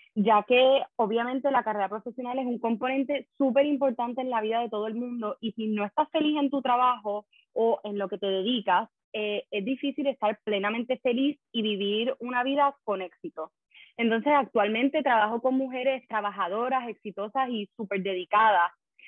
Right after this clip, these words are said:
que se sienten estancadas, eh, insatisfechas, incumplidas en su vida laboral, y yo las guío para que reencuentren su valor,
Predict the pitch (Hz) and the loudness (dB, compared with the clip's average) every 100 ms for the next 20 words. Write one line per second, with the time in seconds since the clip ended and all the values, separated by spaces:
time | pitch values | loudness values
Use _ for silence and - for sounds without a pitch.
0 | - _ - 269 269 285 262 226 269 311 | -20 _ 2 2 2 -2 -2 -2 -2 -4
1 | - 247 226 208 240 269 269 262 262 262 | -6 -6 -6 0 2 4 2 2 0 -4
2 | - - 226 220 214 208 202 202 - 226 | -8 -10 -6 -4 -6 -8 -8 -8 -8 -4
3 | 240 247 262 247 247 - 226 - 208 190 | -2 -2 -2 0 0 -4 -12 -10 -12 -10
4 | - 240 247 233 233 233 - 214 - 208 | -8 -6 -4 -2 -2 -4 -10 -10 -4 0
5 | 202 226 247 277 285 226 269 _ _ _ | 2 2 2 2 2 0 -6 _ _ _
6 | _ _ _ _ 254 233 226 247 254 294 | _ _ _ _ 0 2 2 0 0 2
7 | 302 226 214 208 220 214 208 208 214 226 | 2 2 -2 -6 -10 -10 -8 -6 -6 -2
8 | 294 285 277 233 208 233 208 | -2 -2 0 2 2 0 -4